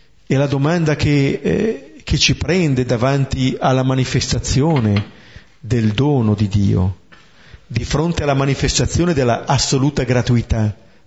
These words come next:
della visita di Dio. Eh? "A che cosa devo?" "A niente di te."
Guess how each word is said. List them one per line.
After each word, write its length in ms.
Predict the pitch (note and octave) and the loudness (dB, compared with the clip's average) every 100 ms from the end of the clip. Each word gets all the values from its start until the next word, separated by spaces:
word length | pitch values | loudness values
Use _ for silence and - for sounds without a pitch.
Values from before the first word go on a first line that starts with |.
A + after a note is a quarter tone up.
| - | -6
della 260 | B2+ A#2 | -2 0
visita 380 | G#2+ A2+ G#2+ A2+ | 2 0 0 -4
di 160 | G2+ G2 | -6 -6
Dio. 440 | - F#2+ G2 G2+ - - - - - - - - - | -6 -4 -6 -8 -16 -20 -20 -20 -20 -20 -20 -20 -16
Eh? 120 | D3 - - - _ - _ - - | -16 -16 -20 -20 _ -20 _ -20 -4
"A 120 | C3+ | -2
che 140 | - D3 | -2 0
cosa 260 | D#3 D3+ | 0 0
devo?" 480 | C3 B2 G#2+ A2+ - - | 0 0 0 -2 -6 -2
"A 100 | E3 | 0
niente 680 | C#3 F3+ G3 D3 A#2 G#2 - - - | 2 2 2 0 -2 -4 -6 -18 -6
di 200 | A2 - | -4 -2
te." 280 | A2 G#2 | -2 -2